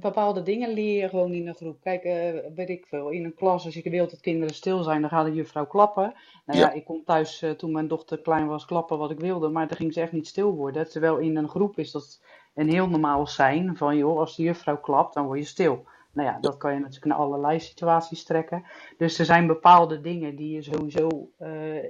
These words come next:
Speaker 1: of het nou op school is of, eh, in een judogroep, eh, die leer je gewoon in een groep. Dus de groepsdynamiek doet ook heel veel, en juist bij die hele kleintjes, heel veel aan leren,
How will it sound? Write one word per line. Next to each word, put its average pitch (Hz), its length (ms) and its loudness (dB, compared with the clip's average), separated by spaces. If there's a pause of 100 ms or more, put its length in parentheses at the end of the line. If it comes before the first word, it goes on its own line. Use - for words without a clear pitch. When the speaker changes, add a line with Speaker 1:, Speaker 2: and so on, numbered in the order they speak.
(200)
Speaker 1:
of 147 220 -12
het 139 100 -14
nou 151 220 0
op - 100 -10
school 151 380 -2
is 151 320 -4
of, - 320 -8
eh, 147 360 -2
in 156 100 -2
een 151 100 0
judogroep, 160 680 0 (360)
eh, 160 300 0
die 160 180 0
leer 190 200 10
je 175 140 6
gewoon 160 240 0
in 165 120 -4
een 151 100 -4
groep. 175 300 -8
Dus 156 200 -10
de 147 100 -16
groepsdynamiek 165 1400 -2 (360)
doet 170 300 -4
ook 165 160 6
heel 175 300 6
veel, 156 240 4
en 160 80 2
juist 170 280 2
bij 160 100 -2
die 151 120 -6
hele 151 180 -6
kleintjes, 160 680 -8
heel 151 260 -4
veel 143 220 -6
aan 147 180 -10
leren, 156 440 -8